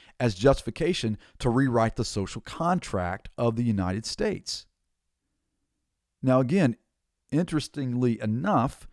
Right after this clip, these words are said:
it doesn't end there. One of the mantras of the Great Reset is the phrase, quote, "Build back better," end quote. We're hearing that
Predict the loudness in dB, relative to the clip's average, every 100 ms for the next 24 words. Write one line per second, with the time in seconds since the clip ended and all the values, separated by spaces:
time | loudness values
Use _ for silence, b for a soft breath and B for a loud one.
0 | _ _ _ _ _ -10 -6 -4 0 0
1 | 2 0 -4 _ _ _ _ _ 0 4
2 | 8 8 6 6 6 4 0 0 0 2
3 | 2 2 0 -2 -4 -4 -4 -6 -4 -2
4 | 0 0 -2 -6 -10 _ _ 2 4 4
5 | -4 -10 2 4 4 2 0 2 0 -2
6 | -6 2 2 2 -4 _ _ _ _ _
7 | -2 0 0 -2 -2 -4 b b b -2
8 | -2 0 0 2 4 4 4 4 0